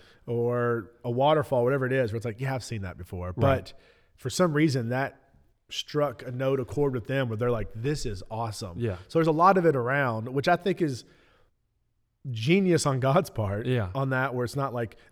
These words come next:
Speaker 1: "This is the one definition of glory and beauty," and here it's like, no, there's a lot of it
Speaker 2: Mm.
Speaker 1: because we're all different.
Speaker 2: Yeah, for sure.
Speaker 1: Hits us different way. There's, um,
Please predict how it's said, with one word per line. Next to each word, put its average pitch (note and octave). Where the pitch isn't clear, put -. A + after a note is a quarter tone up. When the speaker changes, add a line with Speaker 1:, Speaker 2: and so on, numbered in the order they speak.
Speaker 1:
"This B2
is A#2+
the A#2
one A#2
definition A#2
of A2
glory A#2
and A2+
beauty," A#2
and A2+
here A#2
it's G#2+
like, G#2
no, B2+
there's B2+
a A#2
lot A2+
of G#2
it G#2
Speaker 2:
Mm. G#2+
Speaker 1:
because -
we're B2+
all B2
different. G2
Speaker 2:
Yeah, C3+
for -
sure. A#2
Speaker 1:
Hits C3+
us A#2
different A#2
way. G#2+
There's, C3
um, A2+